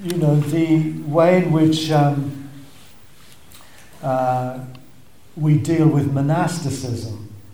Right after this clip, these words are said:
and I want to pick up on a question that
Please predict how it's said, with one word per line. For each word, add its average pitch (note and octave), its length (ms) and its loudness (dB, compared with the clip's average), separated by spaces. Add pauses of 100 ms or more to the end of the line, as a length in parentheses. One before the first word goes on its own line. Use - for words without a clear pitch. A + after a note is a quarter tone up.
(400)
and C3 120 -12
I C3+ 40 -4
want C3+ 340 -4
to B2 440 -6
pick C#3+ 220 -2
up C3 240 2
on A#2+ 400 -2 (100)
a B2+ 80 -8
question A#2+ 680 -6
that B2 220 -6